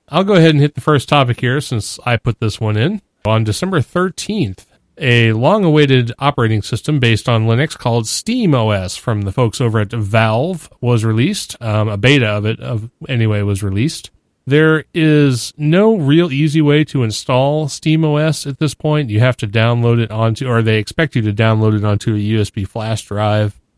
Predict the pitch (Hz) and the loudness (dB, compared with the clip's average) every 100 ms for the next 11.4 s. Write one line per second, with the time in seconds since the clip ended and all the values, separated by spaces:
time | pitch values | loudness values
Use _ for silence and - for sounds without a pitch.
0 | _ _ 120 120 113 113 113 120 107 117 | _ _ 2 4 6 6 4 -2 0 2
1 | 117 107 107 113 123 123 113 113 110 113 | 4 2 2 2 0 0 0 2 2 2
2 | 113 107 113 110 151 135 143 156 165 _ | 2 0 -2 -2 -2 -2 0 -2 -2 _
3 | _ - 127 127 208 143 90 92 123 _ | _ -2 2 4 4 2 -2 -2 -4 _
4 | _ - 135 220 - 117 107 104 113 - | _ -2 2 2 4 4 4 0 -2 -4
5 | 123 117 117 110 104 101 139 131 101 92 | 2 4 4 4 2 4 4 4 0 -2
6 | - 104 90 95 151 _ _ _ _ - | -6 -8 -6 -4 -4 _ _ _ _ 0
7 | 117 113 117 113 120 127 156 170 - 120 | 4 6 4 4 2 4 2 0 -2 -4
8 | 139 127 127 120 123 - 113 110 107 202 | 0 4 4 2 -2 -2 0 2 2 2
9 | 165 104 98 110 120 143 - - 123 107 | 2 2 2 0 2 -2 -4 -4 -2 -2
10 | 107 - 127 160 156 139 131 117 113 110 | -2 -2 0 0 0 0 0 0 -2 -4
11 | - 170 196 | -4 -4 -4